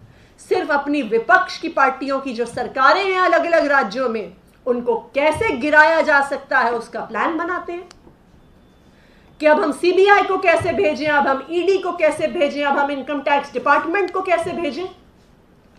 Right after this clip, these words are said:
मोदी जी, अगर इतना ध्यान जो आप अपने विरोधियों के खिलाफ एजेंसियां भेजने में लगाते हो,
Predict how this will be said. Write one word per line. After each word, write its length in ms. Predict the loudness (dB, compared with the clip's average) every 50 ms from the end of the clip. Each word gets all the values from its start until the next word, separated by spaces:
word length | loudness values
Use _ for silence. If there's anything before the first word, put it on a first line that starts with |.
| _ _ _ _ _ _ -2
मोदी 300 | 0 0 0 2 0 -2
जी, 400 | 0 0 0 0 0 -2 -6 -12 -20 -20 _ _ _ _ _ _ _ _ _ _ _ _ _ _ 0 0
अगर 360 | 2 4 4 4 4 2 0 -6
इतना 480 | -8 -6 -2 0 2 2 4 4 4
ध्यान 540 | 2 2 0 2 4 4 4 4 2 0 -2
जो 180 | 0 2 2 4
आप 280 | 6 6 6 4 2
अपने 300 | 0 -2 -4 -4 -4 -4
विरोधियों 680 | -4 -2 0 2 4 6 6 6 4 2 -2 -2 -2 -4
के 140 | -4 -6 -10
खिलाफ 580 | -8 -8 -6 -2 2 2 2 2 0 -4 -6
एजेंसियां 720 | -4 -4 -4 0 2 2 2 2 0 -2 -2 -2 -2 -2 -4
भेजने 480 | -4 0 0 0 0 -2 -4 -4 -4
में 140 | -2 -4 -4
लगाते 460 | -4 -4 -4 -4 -6 -6 -4 -4 -4
हो, 520 | -2 0 2 4 6 6 6 4 2 -4